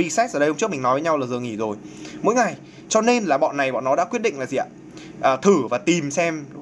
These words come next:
là làm thám tử đó, để figure out, để tìm xem ai là cái đứa mà đã lấy cái cuốn từ điển của cô Craig. The first person they interrog-, à, interrogated was this kid named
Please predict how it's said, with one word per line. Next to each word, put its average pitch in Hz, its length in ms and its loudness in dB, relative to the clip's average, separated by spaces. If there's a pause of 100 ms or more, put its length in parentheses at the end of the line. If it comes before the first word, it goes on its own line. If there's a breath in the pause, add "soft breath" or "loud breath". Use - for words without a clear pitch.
(180)
là 139 180 2
làm 135 180 2
thám 139 160 -4
tử 151 220 0
đó, 135 240 0
để 123 140 -6 (380 loud breath)
figure 208 480 4
out, 104 80 -10 (360)
để 123 160 -6
tìm 160 240 2
xem 175 220 2
ai 220 540 2
là 123 200 0
cái 131 200 -4
đứa 165 280 4
mà 277 140 -2
đã 127 120 0
lấy 151 340 2
cái 202 100 -10
cuốn 160 160 0
từ 170 100 2
điển 120 180 0
của 104 120 -12
cô 151 200 0
Craig. 190 160 2 (1400 loud breath)
The 185 160 4 (180)
first 285 420 2
person 214 500 0 (420)
they 190 300 4
interrog-, 196 640 2 (220)
à, 127 300 2 (240)
interrogated 190 1160 0 (560 loud breath)
was 196 240 4
this 180 200 0
kid 196 260 0
named 160 400 0